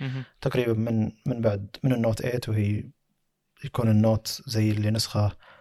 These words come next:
Speaker 2: بقلم من الاس، خاصة إذا كان الاس جدًا جهاز محترم.
Speaker 1: مهم.
Speaker 2: فما أتوقع أنهم بيحطون كاميرا أجدد على ال-، النوت.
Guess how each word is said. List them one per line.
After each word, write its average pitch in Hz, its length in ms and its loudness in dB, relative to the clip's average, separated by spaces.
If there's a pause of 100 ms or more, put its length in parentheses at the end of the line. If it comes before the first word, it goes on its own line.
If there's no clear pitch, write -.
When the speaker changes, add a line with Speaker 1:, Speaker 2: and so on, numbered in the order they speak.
(140)
Speaker 2:
بقلم 110 380 4
من 101 120 2
الاس، - 420 -4
خاصة 110 360 -4
إذا 107 100 0
كان 107 240 0
الاس - 380 -4
جدًا 110 280 -6
جهاز 104 260 -4
محترم. 127 300 -10 (200)
Speaker 1:
مهم. 127 280 -12
Speaker 2:
فما 156 840 2
أتوقع 131 340 2
أنهم 107 480 2
بيحطون - 420 -6
كاميرا 104 540 -2
أجدد 104 320 -2
على 104 180 -2
ال-، - 240 -8 (640)
النوت. 107 500 -2